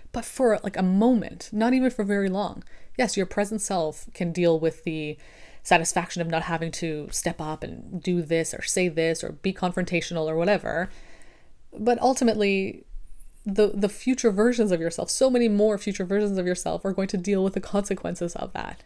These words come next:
you know? So it's not showing yourself true respect. It's, in a sense, kind of coddling yourself. And I don't think it's always bad to coddle yourself. Like, sometimes, yes, be, be, be compassionate, let yourself, you know, act like a baby sometimes. It's okay. But when it comes to actually, like,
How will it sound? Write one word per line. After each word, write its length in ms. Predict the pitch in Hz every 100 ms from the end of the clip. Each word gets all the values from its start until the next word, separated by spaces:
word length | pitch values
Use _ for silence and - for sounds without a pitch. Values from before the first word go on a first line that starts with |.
| -
you 140 | 202
know? 180 | 190 190
So 140 | -
it's 100 | 220
not 120 | 262 247
showing 280 | 233 240
yourself 360 | 196 180 202 -
true 260 | - 220 196
respect. 720 | 170 - - - - - - - - - - - -
It's, 140 | 214
in 200 | - 233
a 80 | 226
sense, 240 | 208 202 202
kind 180 | 196
of 120 | 180 -
coddling 580 | - - 202 170 156
yourself. 400 | - 160 - -
And 80 | 208
I 60 | 220
don't 100 | 240
think 120 | 262
it's 80 | 247
always 260 | 185 170
bad 280 | 151 147 151
to 100 | -
coddle 400 | - - 165 165
yourself. 360 | 190 196 220 233
Like, 120 | 233
sometimes, 280 | 311 320 311
yes, 300 | 302 - - -
be, 140 | - -
be, 340 | - 254 254 247 - - - -
be 120 | 269
compassionate, 580 | 254 226 233 - 220 208
let 120 | 214
yourself, 520 | 240 - 220 - - - - -
you 140 | 226 190
know, 220 | 180 180
act 220 | - 202
like 80 | 196
a 60 | 196
baby 380 | 214 208 214 214
sometimes. 680 | 214 208 - 196 202 202
It's 120 | 226 254
okay. 540 | 247 254 208 - 202 - - - - -
But 120 | 196 214
when 100 | 226
it 80 | 214
comes 240 | 226 233
to 100 | 208
actually, 460 | 185 185 196 185 175
like, 260 | 160 -